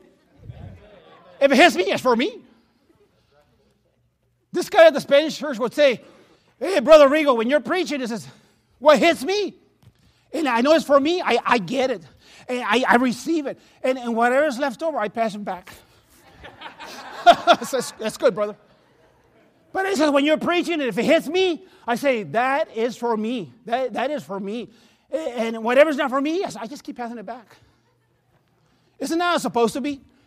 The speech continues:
We're,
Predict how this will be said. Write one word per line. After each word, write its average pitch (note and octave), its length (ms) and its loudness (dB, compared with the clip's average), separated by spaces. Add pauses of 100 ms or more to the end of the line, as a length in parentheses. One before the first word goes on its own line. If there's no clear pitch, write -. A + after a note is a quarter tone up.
(3750)
We're, - 280 -18